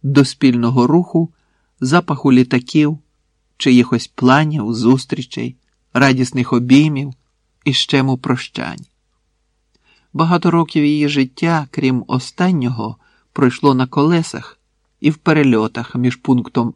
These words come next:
А та пунктами Н. Алекс сказав, що кращої жінки йому не знайти. І вродлива, і розумна, і хазяйновита, та ще й, як виявилось,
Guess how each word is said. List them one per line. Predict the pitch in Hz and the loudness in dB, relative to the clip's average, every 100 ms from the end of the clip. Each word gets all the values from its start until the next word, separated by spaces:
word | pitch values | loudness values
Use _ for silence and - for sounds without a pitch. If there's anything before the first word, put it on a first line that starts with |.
| - | 0
А | 143 196 - _ _ _ - | 2 2 -4 _ _ _ -12
та | - | -8
пунктами | - 143 131 - 139 127 - - | -2 -2 -2 -6 -4 -4 -6 -8
Н. | 95 98 - _ _ _ _ _ _ _ _ _ _ _ _ _ _ _ _ _ _ _ | -6 -8 -12 _ _ _ _ _ _ _ _ _ _ _ _ _ _ _ _ _ _ _
Алекс | 185 208 208 - | 2 2 0 -4
сказав, | - 156 156 165 156 | -2 0 2 2 0
що | - 151 135 | 0 2 2
кращої | - - 151 156 - 139 127 | 0 0 2 2 0 2 4
жінки | 127 160 185 - 123 | 4 2 0 0 2
йому | 127 139 | 2 2
не | 139 151 | 0 0
знайти. | 143 160 165 - - - _ _ _ _ _ _ - | 0 -2 -2 -6 -10 -14 _ _ _ _ _ _ 2
І | 160 | 2
вродлива, | 175 151 - 107 101 80 76 | 2 -2 -2 -4 -4 -6 -6
і | - 135 | 0 2
розумна, | 151 139 143 143 107 110 | 2 2 0 0 -2 -6
і | 117 | -4
хазяйновита, | 143 139 143 143 139 151 180 131 - 101 - _ _ _ _ | 0 2 2 2 0 2 2 0 -4 -12 -12 _ _ _ _
та | 123 127 | -4 -4
ще | - 139 | 0 2
й, | 139 127 - | 2 -2 -2
як | 127 131 - | 0 0 -2
виявилось, | 135 175 175 160 143 139 - | 2 4 4 2 -2 -4 -10